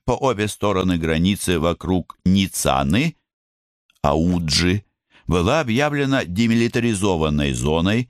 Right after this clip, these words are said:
и стала резиденцией комиссии оон по перемирию, которая курировала выполнение режима прекращения огня. Сектор Газа с его тысячами беженцев из Яффо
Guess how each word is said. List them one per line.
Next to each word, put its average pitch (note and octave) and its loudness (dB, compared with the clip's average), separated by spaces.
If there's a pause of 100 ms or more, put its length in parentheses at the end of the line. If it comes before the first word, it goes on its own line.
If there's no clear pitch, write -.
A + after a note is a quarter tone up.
(160)
и F2 0
стала G2+ 0
резиденцией F2+ 0
комиссии D#2 0
оон D2 0
по F2 -4
перемирию, C#2+ 0 (360)
которая G2+ 0
курировала F#2+ 0
выполнение D#2+ 0
режима F#2+ 0
прекращения D2+ 0
огня. C#2+ 0 (840)
Сектор C3 0
Газа F2 0 (200)
с - -6
его G2+ 2
тысячами G2+ 0
беженцев F2 -2
из C#2+ -2
Яффо D#2+ -2